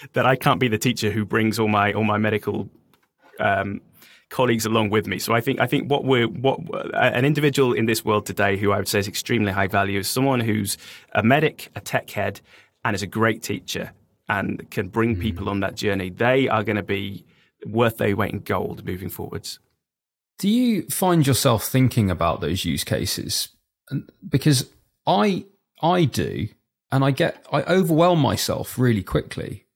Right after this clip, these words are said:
Speaker 2: because I sort of, it's sort of everything and nothing right now. It's so raw, and it, we know it hallucinates, and we know how far it is from being regulated as a medical device. Anyone that sort of vaguely knows this stuff knows how far it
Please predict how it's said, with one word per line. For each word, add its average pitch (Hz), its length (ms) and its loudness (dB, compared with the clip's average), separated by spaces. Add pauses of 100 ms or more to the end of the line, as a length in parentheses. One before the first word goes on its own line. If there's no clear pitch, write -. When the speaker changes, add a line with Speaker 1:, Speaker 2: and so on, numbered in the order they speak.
(100)
Speaker 2:
because 131 580 2 (400)
I 147 60 0
sort 151 340 0
of, 131 220 -4 (300)
it's - 160 -2
sort - 160 2
of 151 80 4
everything 147 480 4
and 123 120 6
nothing 110 440 2
right 71 200 -4
now. 64 300 -6 (180)
It's 104 220 -4
so 160 300 4
raw, 123 560 2 (680)
and 113 160 4
it, - 160 -2
we 123 140 4
know 131 160 6
it 127 140 4
hallucinates, 104 840 2
and 107 140 2
we 107 80 4
know 131 260 6
how 123 220 4
far 117 520 2
it 104 60 2
is 101 260 0
from 98 300 0
being 98 300 2
regulated 92 580 0
as 87 100 -2
a 92 60 0
medical 90 380 -2
device. 87 240 -2
Anyone 123 240 6
that - 80 -2
sort - 180 -2
of 95 80 -6
vaguely 90 380 -2
knows 82 220 -4
this - 120 -4
stuff - 180 -6
knows 92 200 -2
how 95 100 -4
far 85 480 -2
it 78 100 -6